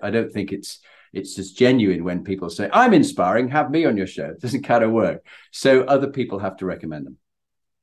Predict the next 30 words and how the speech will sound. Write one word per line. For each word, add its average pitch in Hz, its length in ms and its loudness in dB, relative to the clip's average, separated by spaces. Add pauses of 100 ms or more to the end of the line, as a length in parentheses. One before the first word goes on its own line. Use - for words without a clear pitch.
(240)
And, 127 440 4 (100)
um, 123 500 2 (120)
with 170 140 2
that 180 120 4
experience 117 600 -2
in 98 80 -10
her 95 100 -10
current 131 300 0
organization 127 840 0
and 104 440 -4
Telstra 147 500 0 (220)
and 113 180 -2
Randstad 120 680 0
as 101 160 -10
well, 98 360 -2 (280)
a - 40 -8
lot 214 160 6
of 180 100 4
experience 135 840 2
in 107 420 0 (260)
tech - 300 -2
companies, 135 840 -2
professional 107 500 -8
services, 113 600 -4 (260)
from 92 140 -8
startups 147 760 -2
to 101 100 -6
more 92 180 -2
mature 123 400 -4
companies. 110 480 -8